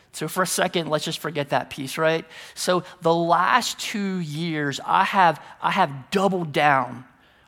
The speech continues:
on silence and solitude and,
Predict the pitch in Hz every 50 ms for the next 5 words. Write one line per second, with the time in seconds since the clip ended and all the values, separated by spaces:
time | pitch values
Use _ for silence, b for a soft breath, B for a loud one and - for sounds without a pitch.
0 | b b _ 151 151 - - - - 143 147 151 156 160 165 170 170 - - -
1 | - - - - - _ b b b b b - 143 139 - - - 143 151 165
2 | 160 160 147 - - - 151 151 147 143 139 135 135 147 _ b b b b b
3 | b _ _ 156 151 147 143 143 143